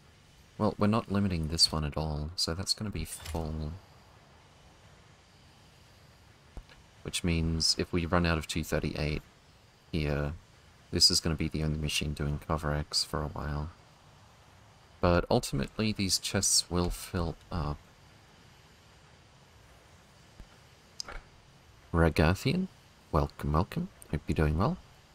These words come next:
Johan Anderson, good to see you again. Welcome, welcome. Hope you're doing well also. Interesting, you got some smart combinators at a lot of places, but you don't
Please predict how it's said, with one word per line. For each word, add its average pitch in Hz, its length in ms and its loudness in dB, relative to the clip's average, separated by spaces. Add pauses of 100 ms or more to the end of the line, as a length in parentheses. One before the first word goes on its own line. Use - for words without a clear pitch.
(120)
Johan 82 460 4
Anderson, 98 520 2 (200)
good - 180 -2
to - 100 -2
see - 180 6
you 82 100 2
again. 165 240 -2 (240)
Welcome, 73 420 0
welcome. - 360 -2 (160)
Hope 76 180 -2
you're 78 60 -6
doing 76 220 0
well 76 220 -2
also. - 440 2 (1080)
Interesting, 127 640 2
you 107 100 2
got - 120 2
some 104 180 4
smart - 300 4
combinators 90 760 2
at 85 80 2
a 85 60 6
lot 82 220 2
of 80 160 -4
places, 131 1000 2
but 90 320 2
you - 140 -6
don't 92 240 -2